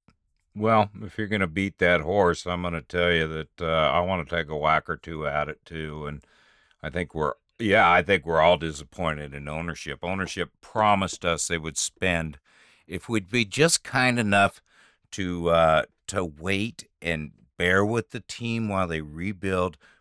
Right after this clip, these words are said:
we're gonna take some of that money and spend it towards a World Series. We're gonna spend some of that money towards acquiring players that can make a real difference. I mean, 'cause nobody can grow a complete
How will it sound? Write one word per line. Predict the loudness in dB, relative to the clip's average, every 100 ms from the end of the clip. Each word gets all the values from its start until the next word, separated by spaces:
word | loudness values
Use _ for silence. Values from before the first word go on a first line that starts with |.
| _ -10
we're | -2 -2
gonna | -2 -6
take | -4 -2 -2 -4
some | -4 -2
of | 0
that | 0 0
money | -6 -6 -8 -8
and | -10
spend | -8 -8 -6 -4 -4
it | -6 -8
towards | -10 -8 -8
a | -10
World | -8 -4 -4 -4
Series. | -6 -6 -6 -8 -10 -18 -20 _ _
We're | -10 -4
gonna | -2 -2
spend | -2 -2 0
some | 0 2 2
of |
that | 0 0
money | -2 -4 -8
towards | -10 -10 -10 -10
acquiring | -16 -12 2 4 6 4 0
players | -6 -6 -4 -2 -4 -8 -16 _ _ -6
that | -6 -6
can | -6 -4
make | -4 -6
a | -10
real | -8 -2 0 0
difference. | 0 -2 -2 -6 -10 -12 -14 _ _ _
I | -6
mean, | -4 -4
'cause | -6 0
nobody | 4 4 4 0
can | -4 -10
grow | -2 2 2
a | 0 -6 _
complete | -16 -14 -14 -12 -10 -12